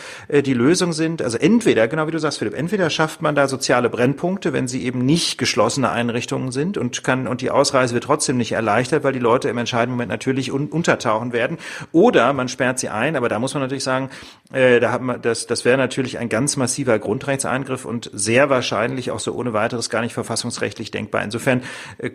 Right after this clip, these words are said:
könnte ich mir vorstellen, dass die Union da in ihr Programm einfach nur ein Buzzword reingeschrieben hat mit diesen, mit diesen Asylzentren,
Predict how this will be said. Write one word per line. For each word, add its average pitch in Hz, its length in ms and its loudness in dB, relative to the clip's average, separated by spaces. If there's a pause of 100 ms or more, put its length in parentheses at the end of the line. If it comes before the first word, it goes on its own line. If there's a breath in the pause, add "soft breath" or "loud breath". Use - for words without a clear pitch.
(180)
könnte 180 260 2
ich 151 160 -2
mir 156 100 0
vorstellen, 151 460 0
dass 131 160 -2
die 131 120 -4
Union 123 400 0
da 120 160 2
in 117 160 -4
ihr 120 120 -2
Programm 123 520 -2
einfach 123 420 -2
nur 123 280 2
ein 110 200 -2
Buzzword 120 560 2
reingeschrieben 113 560 -2
hat 127 200 -2
mit 113 140 -4
diesen, 113 380 -4
mit 113 100 -6
diesen 120 180 -6
Asylzentren, 120 840 -2